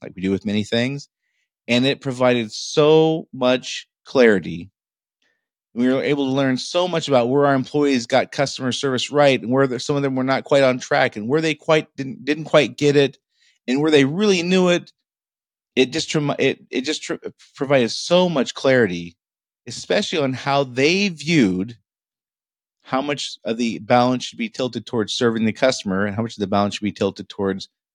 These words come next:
serving them. Because of the, because of the massive benefits, I really hope you'll, you'll make time to have this conversation with your teams.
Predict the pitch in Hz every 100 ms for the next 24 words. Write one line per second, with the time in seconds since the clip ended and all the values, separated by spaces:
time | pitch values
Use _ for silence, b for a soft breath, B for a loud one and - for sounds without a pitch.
0 | _ - 104 92 90 101 127 90 - _
1 | _ _ b b b - 110 - 160 165
2 | 117 113 - 160 156 156 143 131 139 117
3 | 117 101 92 - 110 113 131 160 147 131
4 | 127 131 120 - 113 113 110 - 110 104
5 | 104 101 95 98 92 90 92 - 90 101
6 | - 85 85